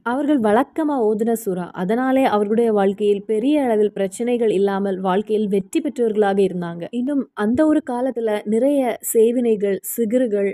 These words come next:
அந்த மாதிரி எல்லாம் இருந்தது. இப்போ உள்ள காலத்தில் நேராக சென்று தாக்கக்கூடியவர்கள் தான் அதிகம். ஆனா அந்த காலத்துல இந்த மாதிரிப்பட்ட விஷயங்கள், அதாவது இந்த செய்வினை செய்யறது,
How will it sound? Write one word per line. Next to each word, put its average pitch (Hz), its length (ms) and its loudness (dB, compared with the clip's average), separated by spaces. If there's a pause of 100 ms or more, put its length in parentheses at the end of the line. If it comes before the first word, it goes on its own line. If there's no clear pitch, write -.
அந்த 240 220 -4
மாதிரி 247 320 2
எல்லாம் 226 200 0
இருந்தது. 180 380 -2 (120)
இப்போ 196 300 -8
உள்ள 294 200 -2
காலத்தில் 262 560 -2
நேராக 247 520 2
சென்று 233 300 -4
தாக்கக்கூடியவர்கள் 196 800 0
தான் 190 180 -6
அதிகம். 160 400 -6 (280)
ஆனா 226 260 -2
அந்த 233 280 2
காலத்துல 233 480 -4
இந்த 226 240 -2
மாதிரிப்பட்ட 269 500 -2
விஷயங்கள், 208 560 -2
அதாவது 208 420 0
இந்த 196 200 0 (100)
செய்வினை 220 420 0
செய்யறது, 196 500 -2